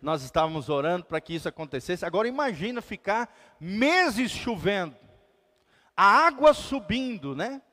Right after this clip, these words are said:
Agora, recentemente, teve um vendaval, né? Muita água lá em Minas Gerais, na Bahia,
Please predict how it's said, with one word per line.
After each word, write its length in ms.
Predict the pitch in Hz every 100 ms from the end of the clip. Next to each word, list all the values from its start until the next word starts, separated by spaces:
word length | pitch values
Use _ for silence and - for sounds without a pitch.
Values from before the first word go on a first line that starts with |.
| _ -
Agora, 320 | 135 165 143
recentemente, 880 | 147 - 165 - 147 180 226 - _ _ _ _ -
teve 240 | 160 147
um 140 | 156
vendaval, 680 | 127 170 151 139 131 175 196
né? 240 | 160 185 170
Muita 460 | 135 139 196 202 170
água 400 | 160 185 170 156
lá 160 | 165
em 80 | 160
Minas 280 | 147 165 147
Gerais, 520 | 147 139 175 180 160
na 120 | 160
Bahia, 600 | 147 143 131 170 196 175